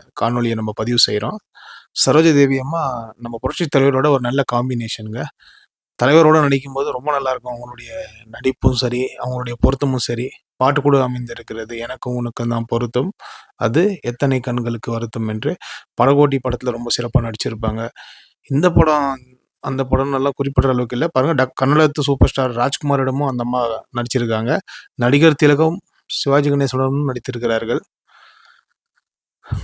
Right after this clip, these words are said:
காதல் மன்னன் ஜெமினி கணேசனுடன் நடித்திருக்கிறார்கள். அன்-, எல்லார் கூடயும் நல்லா இருக்கும். ஆனா தலைவர் கூட மிக சிறப்பா இருக்கும். இது பாருங்க, இதுதாங்க அவங்களுடைய வீடு,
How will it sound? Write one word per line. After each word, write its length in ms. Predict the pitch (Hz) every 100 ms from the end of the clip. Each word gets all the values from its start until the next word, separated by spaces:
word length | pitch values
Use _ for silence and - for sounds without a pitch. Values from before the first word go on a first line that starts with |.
| -
காதல் 460 | - 123 147 156 151
மன்னன் 380 | 139 131 135 123 -
ஜெமினி 260 | 127 139 151
கணேசனுடன் 480 | 143 139 135 131 135
நடித்திருக்கிறார்கள். 600 | 127 - 120 117 117 135 110
அன்-, 180 | 120 135 - -
எல்லார் 340 | 135 143 143 147
கூடயும் 200 | 156 131
நல்லா 160 | 123
இருக்கும். 220 | 120 - -
ஆனா 120 | 160 190
தலைவர் 360 | 135 151 139
கூட 100 | 139 - 151
மிக 120 | 156 -
சிறப்பா 300 | 131 123 123
இருக்கும். 300 | 113 - - - - - - - _
இது 160 | -
பாருங்க, 240 | 123 123 147
இதுதாங்க 240 | 127 131 123
அவங்களுடைய 320 | 120 113 110
வீடு, 260 | 117 120